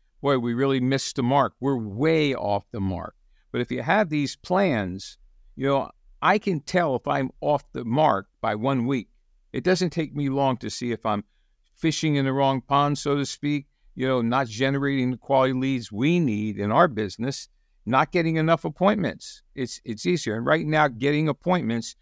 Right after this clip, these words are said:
you're gonna make two to three times more calls just because of the economy.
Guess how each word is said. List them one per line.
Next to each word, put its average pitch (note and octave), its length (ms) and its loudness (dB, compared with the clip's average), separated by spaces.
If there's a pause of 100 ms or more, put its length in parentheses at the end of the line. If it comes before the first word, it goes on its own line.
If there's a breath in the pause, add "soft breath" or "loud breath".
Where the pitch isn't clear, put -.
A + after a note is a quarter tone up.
(120)
you're D3 120 0
gonna E3 140 2
make E3+ 240 -2
two F3 160 0
to D3+ 80 0
three D3 240 -4
times C3+ 440 -2
more A#2 260 2
calls G#2+ 500 0
just - 240 -6
because B2+ 360 -4
of B2 80 -2
the A#2+ 140 0
economy. A#2+ 560 -2